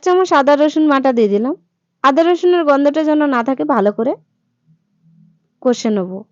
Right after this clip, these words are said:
এক চামচ ঝালের গুঁড়ো দিয়ে দিলাম, হাফ চামচ ধনে গুঁড়ো দিয়ে দিলাম, হাফ চামচ জিরে গুঁড়ো দিয়ে দিলাম। মশলাগুলো সব দিয়ে ভালো করে মশলাটা কষে নেব। মশলাটা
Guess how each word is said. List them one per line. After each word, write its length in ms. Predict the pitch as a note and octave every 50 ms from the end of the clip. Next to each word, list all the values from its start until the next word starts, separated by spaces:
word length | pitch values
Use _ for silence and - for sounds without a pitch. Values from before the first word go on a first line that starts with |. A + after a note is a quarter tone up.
| _ _ _ _ _ - _ _ _ _ _ _ _ _ _ _ _ _ _ _ _ _ _ _ _ _ _ _ _ _ _ _ _ _ _ _ _ _ _ _ _ -
এক 160 | C#4+ D#4+ D#4 -
চামচ 300 | F4 E4+ E4 E4+ G4 G#4 G4+ - _ _ _ _ _ _ _ -
ঝালের 280 | C4+ A#3+ B3+ C#4+ D4+ D4 D4+
গুঁড়ো 180 | D#4 D4+ D4 C#4+ A#3
দিয়ে 120 | A3+ A3 G3
দিলাম, 200 | G#3+ G#3+ A#3 D4+ A4+ - _ _ _ _ _ _ _ _ _ _ _ _ _ _ _ _ _ _ _ _
হাফ 160 | - C#4+ C#4+ -
চামচ 200 | - E4+ F4 E4+ C4+ A#3
ধনে 200 | B3 A#3+ A#3+ B3 B3 B3
গুঁড়ো 180 | C4 C4+ C4+ B3 A3
দিয়ে 120 | A3 G#3 G3
দিলাম, 180 | G#3+ A#3 B3 C#4+ B3
হাফ 120 | C4 A#3 - -
চামচ 240 | C4+ C#4 F4 G4+ G4 - _ _ _ _ _ _ G#3+
জিরে 240 | F#3+ A3+ G#3 A3+ A3 A3+
গুঁড়ো 180 | A3+ A3 G#3+ G3+ F#3
দিয়ে 120 | F#3 F3 -
দিলাম। 180 | - - - G#3 - _ _ _ _ _ _ _ _ _ _ _ _ _ _ _ _ _ -
মশলাগুলো 520 | A#3+ C4+ C4+ - D4+ D#4+ D#4 E4 E4+ E4+ D4+ -
সব 140 | D4 C4+ B3 A3 A3+
দিয়ে 160 | A#3+ B3+ D#4+ A4 - _ _ _ _ _ _ _
ভালো 180 | A#3 C4 C4+ C#4+ C#4
করে 120 | D4+ D4 C#4 B3
মশলাটা 400 | A#3 A#3 A3+ - A3+ A3+ A#3 C4 D#4+ - -
কষে 260 | A#3+ A#3 - - G#3 G3
নেব। 140 | F#3 F3+ F#3+ F#3+ G#3 _ _ _ _ _ _ _ _ _ _ _ _ _ _ _ _ _ _ _ _ _ _ _ _ _ _ _ _ _ _ _
মশলাটা 480 | - B3+ D4 D4 E4+ F4 F4 E4 F4 F4+